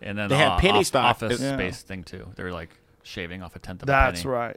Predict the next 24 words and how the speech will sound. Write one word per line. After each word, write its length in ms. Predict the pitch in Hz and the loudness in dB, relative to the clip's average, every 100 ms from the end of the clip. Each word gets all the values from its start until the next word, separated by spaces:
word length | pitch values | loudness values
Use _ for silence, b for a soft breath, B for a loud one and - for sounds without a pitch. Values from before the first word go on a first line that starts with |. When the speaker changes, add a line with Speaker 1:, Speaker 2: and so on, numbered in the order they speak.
| - | -2
Speaker 3:
Yeah. 260 | 147 139 123 | 0 2 2
Well, 160 | 151 | 0
that 140 | 160 220 | 2 2
was 140 | 269 | 2
one 160 | 202 190 | 0 0
of 140 | 156 | 2
Bernie 240 | 151 156 151 | 0 0 -2
Sanders' 440 | - 240 240 139 | -2 0 0 -2
ideas. 520 | 123 117 135 123 117 | -4 -6 -8 -10 -10
That's 200 | - 123 165 | -8 -4 -2
one 100 | 160 | 0
of 80 | 143 | 0
the 60 | |
things 160 | 165 147 | -2 0
that 200 | 151 143 | 0 0
made 260 | 147 147 143 | 0 0 0
me 380 | 143 147 143 143 | -2 -2 -4 -6
attracted 580 | 127 156 139 135 139 123 | -4 0 0 0 -8 -6
to 80 | |
what 180 | 131 127 | -2 -2
he 140 | 123 151 | -2 -2
was 120 | 139 | -2
saying 360 | - 147 139 131 | 0 2 2 0
about 340 | 135 131 | 2 0